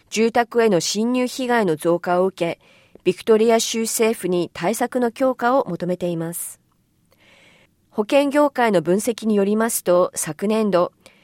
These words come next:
メルボルンで盗まれたり、車上荒らしの被害に遭った車の件数は、他のすべての首都を合わせた件数を上回りました。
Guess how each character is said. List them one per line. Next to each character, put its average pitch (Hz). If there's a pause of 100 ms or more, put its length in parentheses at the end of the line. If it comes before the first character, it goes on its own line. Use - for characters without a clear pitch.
(140)
メ 190
ル 226
ボ 254
ル 247
ン 220
で 196
盗 170
ま 254
れ 247
た 208
り、 185 (240)
車 196
上 254
荒 269
ら 269
し 226
の 185
被 247
害 240
に 185
遭 180
っ 180
た 165
車 185
の 214
件 220
数 214
は、 180 (400)
他 202
の 214
す 254
べ 254
て 214
の 165
首 -
都 226
を 175
合 156
わ 208
せ 208
た 165
件 185
数 226
を 247
上 160
回 165
り 170
ま 175
し -
た。 170